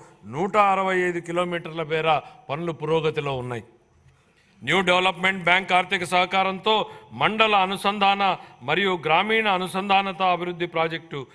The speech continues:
మరియు ఆంధ్రప్రదేశ్ రహదారులు, వంతెనల పునర్నిర్మాణ ప్రాజెక్టులను మా ప్రభుత్వం అమలు చేస్తుంది.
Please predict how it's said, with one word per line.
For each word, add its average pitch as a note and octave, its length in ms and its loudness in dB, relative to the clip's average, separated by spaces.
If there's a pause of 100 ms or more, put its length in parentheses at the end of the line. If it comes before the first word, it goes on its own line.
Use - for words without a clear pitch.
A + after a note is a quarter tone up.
(220)
మరియు F3 240 0
ఆంధ్రప్రదేశ్ F#3 640 0
రహదారులు, F#3 560 2
వంతెనల F3 640 -2 (300)
పునర్నిర్మాణ F#3+ 600 -2
ప్రాజెక్టులను E3 640 -4 (240)
మా D3 140 0
ప్రభుత్వం D#3+ 580 -6
అమలు E3 220 -4
చేస్తుంది. C#3+ 560 -8